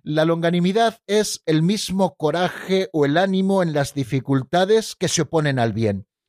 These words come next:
Es un ánimo sobrenatural para concebir y ejecutar las obras de la verdad. Este fruto permite al cristiano saber esperar la acción de la divina providencia cuando ve que, según la lógica humana, se retrasa el cumplimiento de sus designios.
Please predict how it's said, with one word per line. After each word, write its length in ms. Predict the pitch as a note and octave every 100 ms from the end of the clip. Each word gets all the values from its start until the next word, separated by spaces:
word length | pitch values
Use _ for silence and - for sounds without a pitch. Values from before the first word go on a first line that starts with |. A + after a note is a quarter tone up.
| -
Es 200 | E3+ G3
un 200 | F#3 -
ánimo 320 | F3+ F#3+ F3+
sobrenatural 840 | E3+ E3+ D#3+ D3+ C#3+ D3 D#3 F3+ - _ _ _
para 220 | C#3+ C#3
concebir 560 | C#3 C#3+ C3 D3 D3 F3+
y 60 |
ejecutar 580 | E3+ E3 C#3+ C#3+ D#3 D3
las 180 | C#3 -
obras 320 | C#3+ C3 B2
de 80 | C3
la 120 | A2+
verdad. 420 | A2 G#2+ G2+ G#2 - _ _ _ _ _ -
Este 260 | D#3+ E3+
fruto 320 | D#3 F3 F3+ D#3
permite 380 | D3+ D#3 E3
al 120 | E3 D3
cristiano 600 | D#3 - F#3+ F#3+ G3 - _ _ -
saber 300 | C#3+ C#3+ F3+
esperar 440 | F3 E3+ F3 E3+
la 80 | D3+
acción 300 | - F3+ F3
de 80 | E3
la 100 | D3+
divina 360 | D3 E3+ E3
providencia 760 | D#3 C#3+ C#3+ F3 F3+ G#3+ A3 - _ _ _
cuando 340 | C#3 C#3 C#3
ve 180 | D3+ F#3
que, 200 | F#3 G3
según 340 | - E3+ G3+
la 100 | G#3+
lógica 440 | G3+ G#3 G#3 G3+ F#3+
humana, 380 | F#3+ A3+ G3+ D#3+
se 160 | E3
retrasa 520 | D3 D3 F#3 F#3 -
el 80 | D#3+
cumplimiento 720 | E3 D#3+ D3+ D#3 D#3 D3+ C#3+ C#3
de 120 | C3+
sus 260 | - A#2+
designios. 680 | A2 A2+ B2+ G#2+ G2+ G2+ -